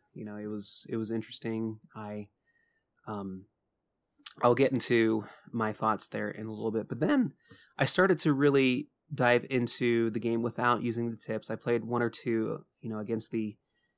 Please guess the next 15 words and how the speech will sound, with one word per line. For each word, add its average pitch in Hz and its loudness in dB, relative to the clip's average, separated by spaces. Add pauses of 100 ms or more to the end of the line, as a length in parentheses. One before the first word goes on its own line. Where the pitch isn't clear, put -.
(140)
the 113 0
A 117 0
I, 107 -2 (120)
you 113 -16
know, 101 -14
just - -6
against 117 2
another 113 0 (680)
player, 104 -4 (360)
and 110 -2 (640)
I 120 2
thought, 127 2
"Okay, 190 2
this 185 -2
is, - 0